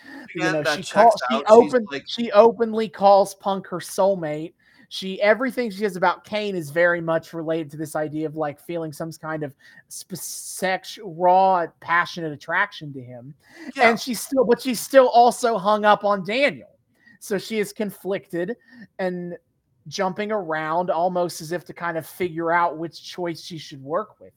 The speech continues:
Speaker 1: here. Okay.
Speaker 2: And again, this all checks out so far because,
Speaker 1: Mm-hmm.
Speaker 2: yeah, A-, A J's, like, still dealing with the fallout of Daniel Bryan being a giant piece of shit and breaking up with her for, after,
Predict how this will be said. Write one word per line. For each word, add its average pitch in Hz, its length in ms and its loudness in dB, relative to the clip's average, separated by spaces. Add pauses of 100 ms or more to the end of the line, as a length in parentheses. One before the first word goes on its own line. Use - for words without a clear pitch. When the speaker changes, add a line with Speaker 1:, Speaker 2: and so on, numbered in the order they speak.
Speaker 1:
here. 120 280 -20 (1040)
Okay. 320 140 -18 (300)
Speaker 2:
And 151 140 -8
again, 220 180 -4 (120)
this 147 220 -8
all 131 180 -6
checks - 360 -12
out 220 220 -4
so 143 180 -14
far 117 460 -10 (420)
because, 160 600 -8
Speaker 1:
Mm-hmm. - 540 -20
Speaker 2:
yeah, 202 240 -2
A-, 131 380 -10
A 139 220 -8
J's, 151 400 -8
like, 151 280 -8 (400)
still 147 560 -12
dealing 143 360 -14
with 127 140 -14
the 127 100 -14
fallout 127 640 -4
of 104 160 -14 (160)
Daniel 127 320 -12 (120)
Bryan 113 360 -8
being 107 140 -14
a 107 40 -14
giant 113 420 -12 (160)
piece 123 280 -16
of 113 100 -14
shit - 420 -8
and 117 140 -18
breaking 110 360 -14
up 135 180 -8
with 135 100 -16
her 98 220 -12
for, 98 460 -14 (120)
after, 110 400 -6